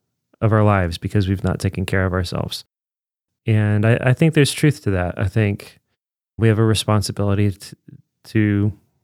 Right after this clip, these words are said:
steward the bodies God's given us and to maximize their benefit for our kids and for our grandkids, for God's kingdom. And so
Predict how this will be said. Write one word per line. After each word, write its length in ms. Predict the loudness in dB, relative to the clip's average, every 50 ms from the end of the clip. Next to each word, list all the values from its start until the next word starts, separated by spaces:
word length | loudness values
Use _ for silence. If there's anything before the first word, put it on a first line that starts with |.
| _ _ _ _ _ _ _ _
steward 460 | _ -16 -14 -2 2 4 4 4 4 2
the 60 | 2
bodies 320 | 0 2 2 2 0 -2 -2
God's 200 | -2 -4 -4 -4
given 260 | -4 -4 -2 -2 0
us 380 | 0 -2 -2 -2 -4 -6 -8 -10 -6
and 200 | -2 -2 -2 0
to 80 | 0 0
maximize 640 | 0 0 0 -2 -4 -4 -4 -2 -2 -2 -4 -4 -4
their 100 | -4 -4
benefit 400 | -2 -2 -4 -2 -4 -6 -8 -6
for 180 | -6 -4 -4
our 80 | -4 -4
kids 440 | -2 0 2 2 2 2 0 -2 -2
and 100 | -4 -4
for 160 | -4 -4 -4
our 100 | -4 -4
grandkids, 760 | -4 0 2 2 2 2 2 2 0 0 0 -2 -6 -8 -8 -10 _ _ _ _ _ _ _ _
for 160 | -4 0 2
God's 260 | 2 2 2 0 -2
kingdom. 520 | -2 2 2 4 4 4 2 2 2 -2 -4 -10 _ _ _ _ _ _ _ _ _ _ _ _
And 520 | -4 -2 -2 -2 -2 -2 -4 -4 -6 -8 -14 -18 -20 -20 -20 _ -6
so 480 | -4 0 2 2 2 2 2 0 -4